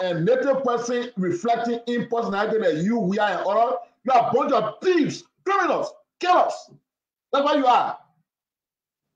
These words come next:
And if that's an example that anybody should follow to decide who should be leader, then none of you, not to even mention any poor man or country member, can your power anymore. If we should take by, by your example. But no, we're not taking to be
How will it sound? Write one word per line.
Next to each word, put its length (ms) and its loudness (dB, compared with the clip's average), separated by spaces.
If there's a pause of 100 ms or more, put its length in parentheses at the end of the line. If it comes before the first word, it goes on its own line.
(300)
And 140 -2
if 140 6
that's 180 2
an 160 2
example 420 0
that 160 2
anybody 380 2
should 120 -4
follow 600 2 (320)
to 100 0
decide 360 2
who 140 0
should 140 -4
be 100 -2
leader, 440 0 (220)
then 340 0
none 260 4
of 100 -4
you, 500 2 (200)
not 280 0
to 100 -2
even 240 -2
mention 300 -2 (180)
any 160 0 (160)
poor 340 0
man 360 -2
or 220 2
country 280 -2
member, 220 0
can 220 0
your 180 2
power 220 6
anymore. 440 0 (760)
If 160 2
we 80 2
should 160 -2
take 140 2
by, 260 2
by 120 2
your 140 0
example. 460 -2 (160)
But 160 2
no, 120 2
we're 120 4
not 200 2
taking 160 0
to 80 4
be 160 0